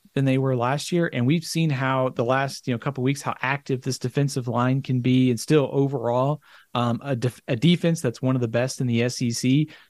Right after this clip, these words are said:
to go with an, a, a better offense, the, the confidence level that they should be playing with after, um, you know, they beat Kansas State in a huge game, uh, went toe-to-toe with L S U, went on the road and beat Kentucky.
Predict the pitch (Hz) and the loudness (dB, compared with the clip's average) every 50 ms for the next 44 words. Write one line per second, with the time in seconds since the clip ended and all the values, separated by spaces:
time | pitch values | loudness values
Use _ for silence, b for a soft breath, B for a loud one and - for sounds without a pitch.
0 | B - - 131 113 - 131 135 156 165 160 160 156 - _ _ _ _ _ - | B -4 -4 -4 0 2 2 4 4 4 2 2 -2 -6 _ _ _ _ _ 0
1 | 131 139 151 147 151 131 - - 147 123 131 - - 127 117 143 151 151 131 113 | 0 2 2 2 0 -4 -4 -2 -2 -2 -2 -2 -2 -2 2 2 2 2 2 2
2 | 113 127 147 - - 175 180 185 175 - - - 131 127 120 131 123 - - - | 2 0 0 0 0 -2 -2 -2 -2 -4 -2 0 0 0 2 0 -2 -2 0 2
3 | 160 170 175 165 - 170 170 165 160 - - 151 143 147 147 147 147 139 131 - | 2 4 2 2 0 -2 0 -2 -2 -4 -2 2 2 2 2 0 -4 -4 -2 -2
4 | 127 127 127 - - 147 143 139 131 123 - - - 127 123 127 131 135 131 131 | -2 -2 -2 -2 -2 -2 -2 -2 -4 -6 -4 -4 -2 0 2 2 2 2 2 0
5 | 131 131 127 117 123 - - 127 117 110 b b b b b - - 110 110 110 | 0 0 -2 -4 -4 -4 -4 -6 -6 -6 b b b b b -6 -4 -2 -2 -2
6 | 107 107 110 _ - - 113 110 110 110 110 139 151 143 - 156 143 139 139 135 | -2 -4 -6 _ -6 -2 0 0 0 0 2 0 -2 -2 0 -2 0 0 0 -2
7 | 139 135 - 147 139 139 135 135 131 120 113 - - 160 156 139 143 - 143 135 | -4 -4 -2 0 0 0 -2 -2 -4 -6 -6 -2 0 0 0 0 -2 -2 0 0
8 | 135 135 135 135 131 b b b b b - 107 107 104 104 - _ _ - 127 | 0 0 0 -2 -4 b b b b b -6 -6 -4 -6 -8 -10 _ _ -2 -2
9 | 131 - - 160 156 151 147 139 - 160 151 143 143 139 135 135 139 127 127 131 | -2 -2 0 2 2 2 2 0 0 0 0 2 2 2 0 0 0 -2 0 0
10 | 131 127 123 - - 156 147 143 147 143 143 143 B B B B B B - 120 | -2 -2 -4 -4 -2 0 2 4 4 4 2 0 B B B B B B -12 -10
11 | - - 151 143 151 147 143 139 131 135 135 135 143 135 135 127 139 135 131 - | -4 0 2 2 4 4 2 2 2 2 2 4 4 2 0 0 -2 -4 -4 -6
12 | 131 113 - - 131 139 - 143 127 | -10 -10 -6 -4 -4 -4 -4 -4 -6